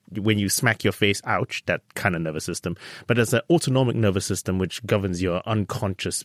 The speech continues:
bits of the, of the things that happen. Now, there are two portions to that. There's the sympathetic nervous system, flight or fight, uh, uh, uh, syndrome, and there is the parasympathetic system, which is actually the feed or breed. Um,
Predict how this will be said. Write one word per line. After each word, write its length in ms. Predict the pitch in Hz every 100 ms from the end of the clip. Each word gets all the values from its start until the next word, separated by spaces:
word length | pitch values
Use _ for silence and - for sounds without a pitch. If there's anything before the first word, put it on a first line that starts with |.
| _
bits 240 | - 90 -
of 100 | -
the, 120 | 87 -
of 100 | -
the 80 | -
things 240 | 85 78
that 120 | -
happen. 300 | 87 73 - - - - -
Now, 160 | 117 101
there 140 | 101
are 40 | 98
two 260 | - 123 110
portions 400 | - 143 - 170
to 80 | 160
that. 220 | 170 196
There's 140 | 208 -
the 60 |
sympathetic 480 | - 160 160 170 170
nervous 260 | 160 165 -
system, 360 | 170 - 190 - _
flight 320 | - 123 120
or 80 | 110
fight, 320 | - 110 151 - _ _ -
uh, 20 |
uh, 300 | 101 98 95
uh, 160 | 98 90
syndrome, 400 | 127 127 147 170 - - - -
and 220 | 120 110
there 120 | 107
is 120 | 107
the 80 | 107
parasympathetic 880 | - 135 123 - 151 120 107 90 -
system, 400 | 98 - 92 92
which 180 | 95 101
is 140 | 92
actually 400 | 131 - - 101
the 320 | 92 104 95 - - -
feed 460 | - - 127 131 120
or 80 |
breed. 540 | 98 98 110 92 80 92 - -
Um, 220 | 104